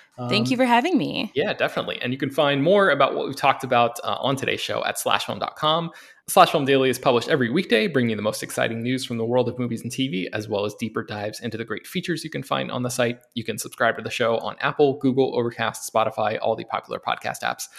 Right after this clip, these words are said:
Speaker 2: and send your feedback, questions, comments, concerns, and mailbag topics to us at peter at slashfilm dot com. Make sure to leave your name and general geographic location in case we mention your email on the air. Don't forget to rate and review the show on Apple Podcasts.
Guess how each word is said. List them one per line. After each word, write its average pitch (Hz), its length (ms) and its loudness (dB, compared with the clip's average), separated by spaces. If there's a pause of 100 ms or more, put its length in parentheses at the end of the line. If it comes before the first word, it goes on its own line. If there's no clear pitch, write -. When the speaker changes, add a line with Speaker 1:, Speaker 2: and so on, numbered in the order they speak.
(200)
Speaker 2:
and 135 100 -4
send 156 140 2
your 123 80 2
feedback, 180 500 -6
questions, 135 380 -4
comments, 123 340 -2
concerns, 110 480 -4
and 107 220 -6
mailbag 156 360 0
topics - 400 -6
to - 140 -4
us - 180 -4 (120)
at 98 100 -6 (120)
peter 143 360 -2
at - 80 -8
slashfilm - 400 -4
dot - 160 -6
com. 214 260 0 (340)
Make 123 120 0
sure 143 120 2
to 123 60 4
leave 123 180 2
your 117 120 0
name 160 340 0
and 113 180 -2
general 147 300 0
geographic 127 540 -2
location 123 460 -4
in 117 60 -10
case - 240 -6
we 120 80 -2
mention 127 320 -2
your 104 180 -2
email 127 240 0
on 107 140 -4
the 113 120 -6
air. 190 220 0 (340)
Don't 135 140 2
forget 127 240 -2
to 123 60 0
rate 165 240 0
and 123 140 0
review 151 200 -2
the 160 60 -2
show 135 300 2
on 110 180 -4
Apple 131 220 -2
Podcasts. 110 540 -4